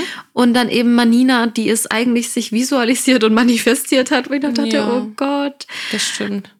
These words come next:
Speaker 1: Ähm, na ja, aber er hat sich zumindest von der ersten, die gegangen ist, fand ich ganz lieb verabschiedet und auch wieder so ein bisschen persönlich. Bei der
Speaker 2: Mhm.
Speaker 1: zweiten, ich glaub, die zweite war Manina, da hat er sich nicht
Speaker 2: Mhm.
Speaker 1: so, aber die hatten, glaub ich, auch gar keinen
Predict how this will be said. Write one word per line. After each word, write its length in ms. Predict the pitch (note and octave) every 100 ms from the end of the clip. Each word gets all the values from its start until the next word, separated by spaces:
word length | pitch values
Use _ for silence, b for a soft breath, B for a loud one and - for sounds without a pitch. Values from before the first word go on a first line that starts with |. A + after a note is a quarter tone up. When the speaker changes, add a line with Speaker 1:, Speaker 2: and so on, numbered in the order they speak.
| -
Speaker 1:
Ähm, 720 | B3 A#3+ A#3 A#3 A#3 A#3+ A#3+ _ _ _ _ -
na 160 | A#3+ A#3+
ja, 340 | G3+ F3+ F#3+ -
aber 200 | - C4
er 120 | - C4+
hat 140 | C4
sich 420 | - C4 - - _
zumindest 480 | - B3 B3+ B3+ -
von 320 | - A3+ A3
der 320 | G#3 G#3 - G#3+
ersten, 520 | A#3 - - B3 A#3+
die 120 | A#3+
gegangen 380 | A3+ A3 A3+ A3+
ist, 420 | - A#3+ - - _ _ _ _ _
fand 240 | B3 A#3 A3+
ich 140 | A#3
ganz 260 | A3+ A3+ A#3
lieb 160 | A3+
verabschiedet 500 | - - A#3 - G#3+
und 100 | G#3
auch 100 | G#3 G#3
wieder 120 | G#3
so 80 | G3+
ein 40 |
bisschen 220 | A3 G#3
persönlich. 720 | G#3 G3 A3 A#3+ B3 B3 _
Bei 60 | A3+
der 100 | G#3
Speaker 2:
Mhm. 120 | A3+
Speaker 1:
zweiten, 260 | G#3+ C#4 A3+
ich 80 | G#3
glaub, 140 | F#3+
die 100 | F#3
zweite 300 | - G3 F#3
war 100 | F#3+
Manina, 400 | F#3 F#3+ F#3+ F#3+
da 160 | F#3+ G3
hat 100 | G3
er 120 | F#3+
sich 320 | - - - A3
nicht 160 | G#3
Speaker 2:
Mhm. 40 | A#3+
Speaker 1:
so, 100 | C4
aber 140 | F#3
die 120 | F#3
hatten, 180 | F#3+ F#3+
glaub 140 | F3 E3+
ich, 60 |
auch 40 | E3+
gar 160 | F3
keinen 300 | - F3+ F3